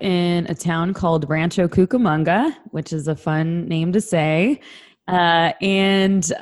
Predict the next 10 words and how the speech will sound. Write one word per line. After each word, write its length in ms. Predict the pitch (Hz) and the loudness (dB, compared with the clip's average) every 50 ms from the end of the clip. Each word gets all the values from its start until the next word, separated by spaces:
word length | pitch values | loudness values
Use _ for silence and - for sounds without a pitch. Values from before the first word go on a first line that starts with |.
| - - | -8 -4
you 160 | 208 190 214 | -2 0 2
know, 280 | 208 202 196 196 202 - - | 2 2 2 2 0 0 0
I 180 | 196 196 214 | 0 0 0
grew 240 | 202 185 220 226 233 | 2 2 2 2 2
up 180 | 226 226 226 214 | 2 0 0 0
in 120 | 208 202 | 0 2
a 120 | 196 190 | 2 2
really 600 | 180 180 185 190 190 196 196 196 196 196 196 190 - - | 2 2 2 2 2 2 2 2 2 2 0 0 -2 -4
wonderful 880 | - 180 170 175 180 180 190 214 202 - - 202 196 185 180 180 175 160 | -4 -2 0 0 0 2 2 0 0 0 -2 0 2 2 4 2 2 0
home. 580 | 135 160 175 175 180 190 208 220 247 247 233 | 0 0 0 2 2 2 2 2 2 0 0